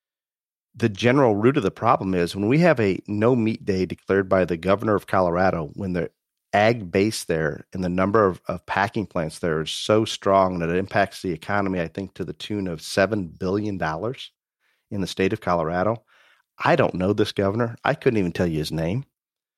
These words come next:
but that guy's lost his mind. He has gone off the deep end to, to the extreme. And the problem is, those of us outside of Colorado, if we don't think this is gonna affect us, we're crazy.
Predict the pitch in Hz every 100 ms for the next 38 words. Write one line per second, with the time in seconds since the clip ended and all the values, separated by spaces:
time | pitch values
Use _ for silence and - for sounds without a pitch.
0 | _ _ - 104 - 98 85 85 90 -
1 | 87 76 73 87 65 - _ _ _ _
2 | _ - 123 98 87 98 104 98 92 -
3 | 80 101 101 95 85 85 90 - - 87
4 | 87 80 - 117 117 85 - - - _
5 | - 107 110 - _ - 113 - 131 143
6 | 113 104 95 - 120 123 151 143 127 -
7 | 104 113 - - 104 143 151 - 101 92
8 | 90 90 87 82 82 _ _ _ - -
9 | - 131 170 - - 123 - - 101 -
10 | 101 87 - 101 - 92 104 139 - _
11 | - 87 - 90 78 - -